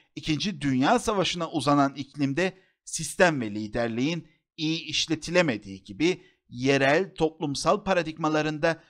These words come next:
süreci tetiklediği göz ardı edilemez. Bitmeyen savaş teorisinde de buna bakmamız gerekmekte.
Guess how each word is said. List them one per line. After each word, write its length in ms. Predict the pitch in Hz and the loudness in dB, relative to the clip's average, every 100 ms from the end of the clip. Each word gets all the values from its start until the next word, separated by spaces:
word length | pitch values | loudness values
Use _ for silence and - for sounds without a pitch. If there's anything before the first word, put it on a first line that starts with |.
| _ | _
süreci 640 | - - 180 170 185 208 | -12 -4 0 0 0 -6
tetiklediği 800 | 196 151 156 156 147 151 170 147 | -8 -10 -8 -4 -4 -2 -4 -2
göz 300 | 147 175 151 | 0 0 0
ardı 420 | 143 131 127 151 | -2 -2 -4 -6
edilemez. 680 | - 113 101 78 - - - _ _ _ - | -6 -12 -14 -18 -20 -20 -20 _ _ _ -8
Bitmeyen 400 | 208 240 196 123 | -6 -2 -2 -2
savaş 420 | - 120 170 - | -2 -2 0 -2
teorisinde 760 | 151 98 85 - 104 92 78 | -6 -10 -10 -12 -12 -16 -10
de 220 | 135 170 165 _ _ | -4 -4 -4 _ _
buna 360 | 151 156 127 101 | 0 2 2 0
bakmamız 500 | - - 85 87 - | -10 -12 -16 -16 -16
gerekmekte. 720 | - 85 78 - 67 _ - | -12 -12 -14 -20 -20 _ -20